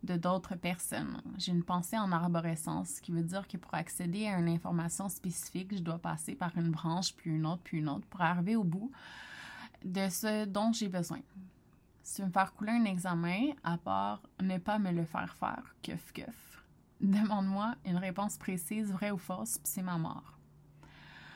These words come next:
Mon cerveau a besoin d'expliquer, il a besoin de la démarche, il a besoin de te le dire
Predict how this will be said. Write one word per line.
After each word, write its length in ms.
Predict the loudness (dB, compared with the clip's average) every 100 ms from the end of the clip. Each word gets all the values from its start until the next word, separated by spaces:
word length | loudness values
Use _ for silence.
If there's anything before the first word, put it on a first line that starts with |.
| -6 0
Mon 160 | 2
cerveau 320 | 4 2 4
a 80 | 2
besoin 340 | 2 0 2 0
d'expliquer, 600 | -2 -6 -12 -10 -4 0
il 140 | 0
a 40 | 0
besoin 320 | -2 -2 0
de 80 | 0
la 140 | 0
démarche, 500 | 2 2 0 -2 -2
il 60 | -2
a 40 |
besoin 520 | -2 -4 -2 0 0
de 140 | 0 -2
te 120 | -2
le 220 | -2 -2
dire 360 | -2 -4 -2